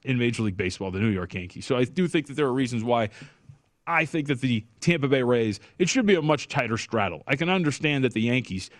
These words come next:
being slightly at the favored, right at the top, but I'm still thinking, like, a, a plus price in the range of, like, plus one twenty or something for the Yankees to win this division, not minus one ten or so. And I think they're, the Rays and the Yankees, I think, are pretty tight in terms of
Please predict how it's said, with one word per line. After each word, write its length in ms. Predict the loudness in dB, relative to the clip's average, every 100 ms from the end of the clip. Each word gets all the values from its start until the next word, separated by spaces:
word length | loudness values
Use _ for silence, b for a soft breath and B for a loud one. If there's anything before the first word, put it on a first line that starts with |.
| b
being 240 | 0 0 0
slightly 580 | -4 -4 -2 0 0 0
at 160 | -4
the 120 | -6
favored, 420 | 0 0 2 -2 -4 -2
right 180 | 0 0
at 60 |
the 60 | -2
top, 340 | 0 0 -2 B B
but 120 | -2 -2
I'm 80 |
still 160 | 2 2
thinking, 280 | 2 0 2
like, 220 | 0 2
a, 40 |
a 260 | 0 0 -6
plus 320 | -4 -2 -2
price 380 | -2 0 0 0
in 80 | -2
the 80 | 0
range 320 | 0 0 -2
of, 100 | -2
like, 160 | -4 -6
plus 300 | -8 -6 -4
one 160 | -4
twenty 340 | -2 -2 0 -2
or 60 |
something 320 | -2 -2 -2
for 100 | -2
the 100 | -2
Yankees 380 | 0 0 -2 -4
to 120 | -2
win 120 | -2 -2
this 80 |
division, 400 | -2 0 0 -2 -8 B B -2
not 180 | 0
minus 300 | 2 2 0
one 200 | 0 0
ten 200 | 0 -2
or 60 | -2
so. 240 | 0 0
And 120 | 0 -2
I 40 |
think 260 | -2 -2 0
they're, 240 | 0 -2 B B B B B B B
the 100 | 2
Rays 280 | 2 2 2
and 100 | 2
the 60 | 2
Yankees, 360 | 0 0 -4
I 40 | 0
think, 180 | 0
are 60 | 0
pretty 420 | -4 0 2 2
tight 260 | 2 0 0
in 80 | -2
terms 360 | 0 0 2
of 280 | 0 0